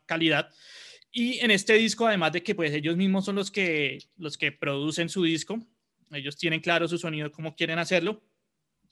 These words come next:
Eh, participa también como productor adjunto, eh, el señor Mick Jones, que era el guitarrista de la banda Foreigner,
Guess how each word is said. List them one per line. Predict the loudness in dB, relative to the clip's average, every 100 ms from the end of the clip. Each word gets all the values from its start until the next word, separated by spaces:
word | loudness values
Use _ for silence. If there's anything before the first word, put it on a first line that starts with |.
| _ -10
Eh, | -4 -2
participa | 0 0 -2 -2 -2 4 8 8 8
también | 4 0 0 -2
como | -2 -2
productor | 0 0 0 -2 -2
adjunto, | -4 -8 -10 -6 -8 -10 -20 -20 _ _ -6
eh, | 0 0
el | 0
señor | -2 -2 -2 0
Mick | 0 0 -4
Jones, | 0 0 0 -4 -2
que | 0
era | 2
el | 0
guitarrista | -2 -2 0 -2 -2 0
de | 2
la | 2
banda | 2 0 2 4 4 2
Foreigner, | 0 0 0 0 -4 -6